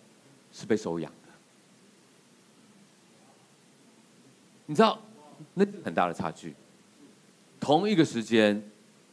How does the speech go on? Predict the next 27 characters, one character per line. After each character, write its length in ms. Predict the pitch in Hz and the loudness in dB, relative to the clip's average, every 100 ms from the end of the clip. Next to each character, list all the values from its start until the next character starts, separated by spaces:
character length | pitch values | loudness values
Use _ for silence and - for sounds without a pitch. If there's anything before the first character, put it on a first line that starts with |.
| _ _ _ _ - | _ _ _ _ -16
在 320 | 123 107 101 98 - | -14 -14 -16 -20 -2
加 120 | 127 143 | 2 4
护 100 | 123 | 2
病 180 | 120 | -6
房 120 | 101 - | -18 -20
里 160 | - | -20
面， 80 | - | -12
新 140 | - - | -8 -2
生 160 | 156 | -2
儿 120 | 107 | 0
加 140 | 90 92 | -2 -4
护 80 | 98 | -4
病 180 | 95 | -8
房 160 | 78 73 | -12 -16
里 40 | |
面， 280 | 73 85 78 - _ _ - | -14 -12 -12 -16 _ _ -10
有 100 | 98 | -6
些 120 | 123 | -4
孩 180 | 104 90 | -2 -4
子 100 | 87 92 | -4 -6
因 240 | 123 143 | -6 -2
为 180 | 147 110 | -2 -2
他 120 | 98 | -4
们 120 | 101 90 | -6 -6
的 100 | 82 | -8
缺 220 | - 85 | -8 -10
陷， 260 | - 80 | -8 -10